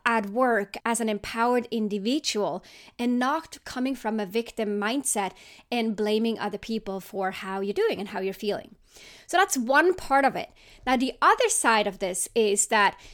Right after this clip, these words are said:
when you take a hundred percent responsibility, because you start to understand why you're feeling certain things and the fact that your thoughts are creating your emotions, and you also start seeing how by reframing your thoughts and trying on different perspectives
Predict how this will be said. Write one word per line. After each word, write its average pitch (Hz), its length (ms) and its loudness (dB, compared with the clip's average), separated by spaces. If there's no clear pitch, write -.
when 254 220 4
you 359 240 6
take 285 240 -2
a 247 40 -6
hundred 233 220 -4
percent 208 340 -4
responsibility, 196 720 -8
because 214 260 -4
you 226 80 -2
start 247 320 2
to 254 80 2
understand 214 800 0
why 202 240 4
you're 262 300 2
feeling 226 360 0
certain 220 360 -4
things 185 360 -4
and 240 120 -4
the 226 80 -4
fact 220 340 2
that 220 160 0
your 214 240 -2
thoughts 214 500 -2
are - 120 -6
creating 190 460 -4
your 190 160 -2
emotions, 190 760 -6
and 277 100 -4
you 294 60 6
also 339 220 2
start 254 280 0
seeing 247 300 -2
how 220 380 0
by 220 240 -2
reframing 226 1120 2
your 226 180 0
thoughts 277 600 -2
and 233 100 -4
trying 262 400 0
on 220 180 0
different 214 340 -4
perspectives 226 840 -4